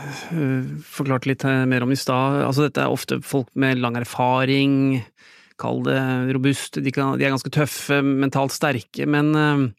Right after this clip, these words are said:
likevel, dette er også mammaer og pappaer som har en familie, en ektefelle, en partner, eh, familie rundt seg. F-, har dere ofte opplevd at de blir redde for det dere forteller dem?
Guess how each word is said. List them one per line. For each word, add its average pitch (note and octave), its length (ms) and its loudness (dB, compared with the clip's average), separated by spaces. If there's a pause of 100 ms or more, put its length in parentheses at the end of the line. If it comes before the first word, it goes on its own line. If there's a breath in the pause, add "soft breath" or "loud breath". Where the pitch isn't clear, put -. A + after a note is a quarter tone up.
(640 loud breath)
likevel, E3+ 380 2
dette - 80 -4
er E3+ 160 2
også D#3 160 0
mammaer C#3+ 380 2
og D#3 240 0 (200)
pappaer D3 440 0 (280)
som D3 140 2
har C#3 60 4
en C3+ 40 0
familie, C3+ 320 2
en C#3+ 160 4
ektefelle, B2+ 480 0
en C3 300 2
partner, C3 420 0
eh, B2+ 880 0
familie A#2+ 400 0
rundt A2+ 160 -2
seg. C3+ 480 2
F-, - 320 -12 (220)
har D3+ 120 2
dere D#3 140 2
ofte - 320 -4
opplevd C3 300 -2
at C3 80 -4
de C#3 100 0
blir C3 180 2
redde B2+ 460 -4
for - 100 -8
det C#3 120 2
dere C3+ 100 2
forteller C#3 300 -2
dem? - 100 -10